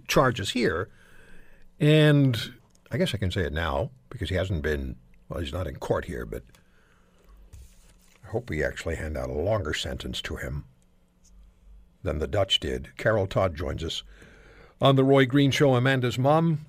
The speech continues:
and, uh, we've talked many times over the years.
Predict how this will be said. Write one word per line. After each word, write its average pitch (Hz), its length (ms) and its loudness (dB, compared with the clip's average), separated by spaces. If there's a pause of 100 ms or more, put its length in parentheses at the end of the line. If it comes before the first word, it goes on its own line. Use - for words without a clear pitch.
(140)
and, 110 340 -4
uh, 113 240 0
we've 110 180 -4
talked 117 280 -2
many 123 240 0
times 127 400 0
over 110 200 -2
the 107 100 -4
years. 113 540 -2